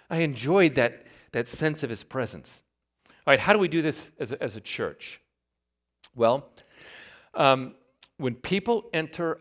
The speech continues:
our atrium, I have a request. And here's my request. My request is that you would be a conduit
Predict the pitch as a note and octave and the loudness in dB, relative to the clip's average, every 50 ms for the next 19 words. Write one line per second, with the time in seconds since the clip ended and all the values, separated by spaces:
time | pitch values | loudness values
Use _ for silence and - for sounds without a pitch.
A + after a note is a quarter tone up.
0 | _ _ - C3 B2+ C3 C3+ C3+ C#3 - - _ - B2+ B2 A#2 A#2+ - - A#2+ | _ _ 0 2 2 2 2 0 -2 -4 -8 _ -6 -6 -6 -6 -6 -10 -10 -10
1 | G#2+ F2 D#2 D2+ D#2 _ _ _ _ _ _ _ _ _ _ _ _ - A2 A#2 | -8 -10 -10 -14 -16 _ _ _ _ _ _ _ _ _ _ _ _ -6 -6 -4
2 | A#2+ B2+ A#2 A2 A2 G#2 - - - - A2 F2+ D#2 D2 - - - - _ _ | -4 -4 -4 -6 -6 -8 -10 -12 -14 -12 -10 -10 -10 -12 -14 -18 -20 -20 _ _
3 | _ _ _ _ _ _ _ _ _ _ _ _ _ _ _ - F#2 B2+ C3+ A#2+ | _ _ _ _ _ _ _ _ _ _ _ _ _ _ _ -10 -8 -6 -6 -4
4 | B2+ B2 G#2 G2+ F2 - - - C2+ - - - - - _ _ _ _ _ _ | -4 -6 -4 -6 -6 -8 -12 -16 -16 -16 -18 -20 -20 -20 _ _ _ _ _ _
5 | _ _ _ _ _ _ _ _ _ - G#2+ A2+ B2+ D#3 E3 D#3+ - - A#2 F#2+ | _ _ _ _ _ _ _ _ _ -4 0 0 2 2 0 -2 -6 -6 -6 -6
6 | D#2 D#2 - - - _ _ _ _ _ _ - - - - _ _ _ _ - | -6 -6 -10 -16 -18 _ _ _ _ _ _ -20 -20 -20 -20 _ _ _ _ -4
7 | A#2+ A2 G#2 G#2+ B2 C#3 - B2+ A2+ A#2 A#2+ C#3+ G3 G3+ C#3+ G2 F#2 F#2+ G#2+ A#2+ | -4 -4 -4 -4 -6 -6 -6 -10 -10 -8 -6 -2 0 0 0 0 0 -2 -4 -6
8 | - - - A#2 G#2+ A#2+ B2 A2 F#2+ - A2 G#2 G#2 A2 - - G#2 F#2+ - _ | -10 -12 -12 -6 -2 -2 -2 -2 -4 -4 -4 -4 -4 -4 -6 -6 -8 -8 -8 _
9 | - A#2 - - D#3+ D#3 D3+ C#3+ B2+ A2+ G2 D#2 C#2+ A#1+ _ - - - | -8 -8 -2 0 2 2 2 0 -2 -4 -4 -6 -6 -8 _ -16 -20 -20